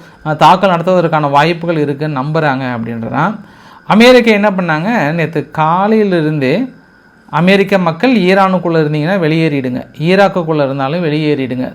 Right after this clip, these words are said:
துருக்கி, அர்மீனியா, துர்க்மெனிஸ்தான் இந்த எல்லா, எல்லா இடத்துலையுமே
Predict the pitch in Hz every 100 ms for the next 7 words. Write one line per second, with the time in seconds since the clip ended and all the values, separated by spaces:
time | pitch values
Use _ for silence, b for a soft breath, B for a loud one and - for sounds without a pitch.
0 | - 180 190 190 220 269 B B B _
1 | - 151 160 175 165 160 202 254 - _
2 | 190 185 185 185 160 - 156 127 - -
3 | 156 143 139 180 202 190 143 139 170 196
4 | 175 151 147 139 160 247